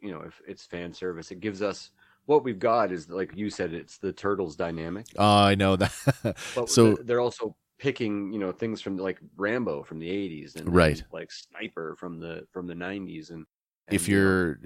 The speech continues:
Speaker 2: you're, for those of you who aren't familiar with what we're talking about, the other day, uh, I was on a fan group that had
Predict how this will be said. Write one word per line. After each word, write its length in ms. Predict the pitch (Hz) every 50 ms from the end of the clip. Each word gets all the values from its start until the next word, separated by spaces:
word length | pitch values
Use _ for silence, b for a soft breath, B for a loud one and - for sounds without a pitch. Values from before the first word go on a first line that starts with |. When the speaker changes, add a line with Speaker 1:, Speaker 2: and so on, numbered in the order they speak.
| 76 - -
Speaker 2:
you're, 80 | - -
for 140 | - 107
those 240 | 98 101 101 101 92
of 100 | 95 92
you 140 | 98 95 95
who 180 | 95 101 92 90
aren't 340 | 92 90 90 90 - - 87
familiar 280 | - 101 90 92 95 90
with 100 | 87 -
what 80 | 92 78
we're 120 | 85 82
talking 340 | - 90 90 95 - - 90
about, 300 | 85 82 82 80 80 80
the 120 | 90 90
other 140 | 87 85 87
day, 320 | 82 92 92 92 90 87 - - -
uh, 40 | 78 82 80
I 40 | 78
was 140 | 78 80 76
on 80 | 90 85
a 100 | 76 73
fan 320 | - - 90 95 101 101 95
group 240 | 82 80 80 -
that 140 | - 85 82
had 200 | 85 80 76 -